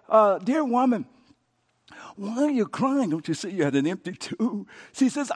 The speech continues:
"I'll tell you why I'm crying, because someone has taken away my Lord, and, and I don't know where they've put him, and I'm looking for him. I'm looking for, I'm looking for the body of my Jesus.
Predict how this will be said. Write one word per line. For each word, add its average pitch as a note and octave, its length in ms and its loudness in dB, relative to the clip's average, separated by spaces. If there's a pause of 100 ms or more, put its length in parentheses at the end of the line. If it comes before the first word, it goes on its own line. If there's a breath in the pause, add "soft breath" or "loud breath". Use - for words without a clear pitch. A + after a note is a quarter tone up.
"I'll C4 160 2
tell D4+ 200 0
you A#3 140 2
why F#3 200 4
I'm D#3+ 100 -2
crying, G3+ 420 2 (300 loud breath)
because A#3+ 520 2 (140 loud breath)
someone C#4+ 800 0
has F3+ 260 -2
taken D4 520 2
away A#3 360 2
my G#3+ 240 4
Lord, C#4 640 6 (300 loud breath)
and, B3 260 6
and B3+ 160 8
I D#4 140 6
don't F4 220 4
know E4 180 6
where D#4 220 8
they've C#4+ 260 -2
put B3+ 200 4
him, F#3+ 120 4 (180 loud breath)
and B3 100 6
I'm B3 180 4 (160)
looking F4 360 4
for A#3 200 4
him. G3+ 100 2
I'm A#3+ 220 4
looking F4 280 2
for, C4 180 6 (140 loud breath)
I'm B3 160 0
looking E4+ 600 -2
for A3+ 160 -8
the A3 100 -2
body A#3+ 600 0
of F3 160 -12
my C#3+ 220 -18 (140)
Jesus. A3+ 560 -20